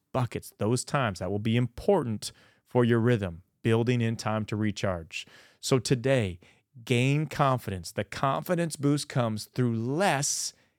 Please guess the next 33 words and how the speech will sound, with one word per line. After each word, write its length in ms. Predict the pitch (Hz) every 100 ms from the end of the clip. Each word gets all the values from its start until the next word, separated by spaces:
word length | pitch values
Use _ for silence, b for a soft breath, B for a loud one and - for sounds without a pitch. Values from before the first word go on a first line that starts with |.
| _ -
is 240 | 147 147 -
actually 680 | 151 160 - - 127 120
way, 320 | 117 107 113 113
way 240 | 110 113
more. 440 | 110 113 104 95 - _ _ _ _ _
In 200 | 117 107
things, 680 | - 127 135 160 208 - - b b -
in 180 | 135 110
decisions, 920 | 110 - - 135 135 170 214 - - b b
when 160 | 139 131
people 360 | - 123 117
ask 280 | 117 135 -
you 60 | 127
to 100 | 120
do 160 | 120
this, 220 | 113 147 139
that, 300 | 117 147 -
and 140 | 127
the 140 | 117
other, 340 | 127 156 185 233 B B
the 100 | 127
power 400 | - 127 120 120
of 100 | 110
saying 400 | - 120 117 117
no. 380 | 123 143 233 -
Confidence 680 | - 175 196 - 196 208
today 440 | - 208 175 143 131
comes 420 | - 147 156 -
through 300 | - 117 104
the 100 | 113
power 880 | 107 - - 208 190 160 107 92 98 _ _ _ _ _ -
of 220 | 117 107
embracing 1040 | 110 101 - 131 143 139 - 143 139 143